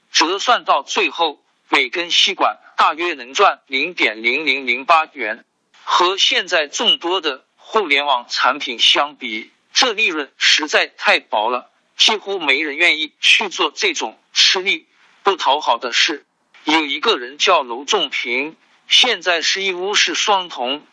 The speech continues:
日用品有限公司的创办人。一九九三年，他进入日用品行业，一开始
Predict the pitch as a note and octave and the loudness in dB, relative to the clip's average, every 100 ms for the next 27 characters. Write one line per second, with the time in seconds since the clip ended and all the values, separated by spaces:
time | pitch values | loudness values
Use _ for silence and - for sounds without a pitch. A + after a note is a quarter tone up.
0 | _ G#3 F#3+ D#3+ C#3 - C#3 D#3 C3+ A#2 | _ 0 0 -2 -4 -4 -2 0 0 0
1 | F#3 C#3+ E3+ E3 D#3 - D#3+ C3+ - - | 0 -2 -4 -4 -4 -4 -2 -2 -4 0
2 | A3+ E3+ C3+ E3 B2 G#2 A2 _ _ _ | 2 2 2 0 0 -12 -14 _ _ _
3 | - G#3 A#3+ G#3+ F3 F3+ - A#2+ F#3 E3 | -2 2 2 2 -2 -2 -4 -2 0 0
4 | B2+ A2+ C3+ _ _ _ - E3+ - G#3 | -2 -6 -8 _ _ _ 0 0 -2 -4
5 | E3+ F3 D#3 G#3+ F3+ D3+ - A#2 G#2+ A2 | -2 -2 0 0 -2 -4 -6 -4 0 -2
6 | B2+ F3+ C#3 _ _ _ - G#3+ - G#3+ | 0 -2 -2 _ _ _ 0 0 2 0
7 | F#3+ - B2+ C#3+ | 0 -4 -6 -12